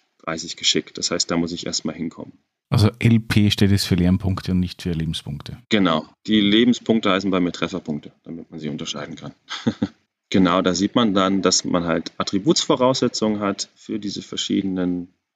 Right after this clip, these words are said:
Speaker 1: Talente, um sie zu erlernen. Das heißt, einfach nur pur auf ein Attribut drauf zu ballern,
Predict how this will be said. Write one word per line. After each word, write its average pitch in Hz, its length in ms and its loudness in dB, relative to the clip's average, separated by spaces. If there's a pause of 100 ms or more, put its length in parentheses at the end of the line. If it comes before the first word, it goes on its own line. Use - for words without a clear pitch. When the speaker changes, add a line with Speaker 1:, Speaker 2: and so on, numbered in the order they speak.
(260)
Speaker 1:
Talente, 123 540 4
um 110 120 2
sie 104 120 -6
zu - 160 -4
erlernen. 98 480 0 (360)
Das - 140 -6
heißt, 117 240 0
einfach 127 300 -2
nur 110 160 4
pur 156 360 6
auf 117 200 0
ein 104 140 0
Attribut 110 500 0
drauf 104 180 0
zu - 140 -4
ballern, 92 560 0